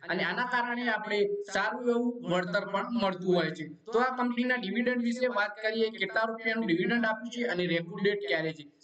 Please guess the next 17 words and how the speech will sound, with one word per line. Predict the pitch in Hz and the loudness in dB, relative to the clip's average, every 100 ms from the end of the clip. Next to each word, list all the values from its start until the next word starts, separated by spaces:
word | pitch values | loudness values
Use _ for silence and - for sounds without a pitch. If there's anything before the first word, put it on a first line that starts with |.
| 185 | -4
સાથે | 190 269 | -2 -2
સાથે | 254 254 269 | 0 0 0
કંપનીએ | 233 233 240 247 | 0 0 2 2
પરિણામો | 208 208 226 233 233 | 2 0 2 2 0
પણ | 240 240 | 0 0
જાહેર | 185 170 175 | 2 0 0
કર્યા | 180 180 | 0 0
છે. | 170 165 | -2 -4
તો | 160 | -4
કંપનીના | 180 190 262 254 | -2 -2 -2 -2
પરિણામો | 226 240 277 254 | 0 0 0 0
વિશે | 254 240 233 220 208 | 0 2 2 2 2
પણ | 202 247 | 2 0
આપણે | 208 190 269 - 185 | 0 0 0 -2 -2
વાત | 196 196 180 | 0 -2 -2
કરી | 170 165 | -2 0
લઈએ. | 160 151 147 143 | 0 0 -2 -4